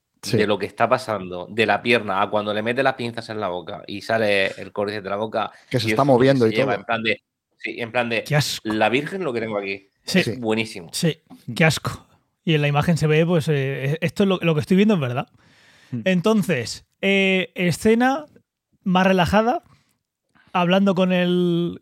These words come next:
Speaker 3: con el, eh, policía diciéndole, "Vale, tú esto ya lo has visto.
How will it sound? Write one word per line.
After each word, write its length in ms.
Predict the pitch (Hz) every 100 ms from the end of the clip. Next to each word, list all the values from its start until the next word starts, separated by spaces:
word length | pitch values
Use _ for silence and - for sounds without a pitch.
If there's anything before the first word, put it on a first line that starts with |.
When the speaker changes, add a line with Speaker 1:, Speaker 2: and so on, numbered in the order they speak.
| -
Speaker 3:
con 160 | 185
el, 520 | 180 175 175 170 165 214
eh, 180 | 175 165
policía 320 | 180 170 208
diciéndole, 340 | 180 165 147
"Vale, 280 | 151 139 131
tú 200 | 160 202
esto 180 | 208 -
ya 140 | 208 165
lo 60 |
has 100 | 139
visto. 400 | 135 139 - -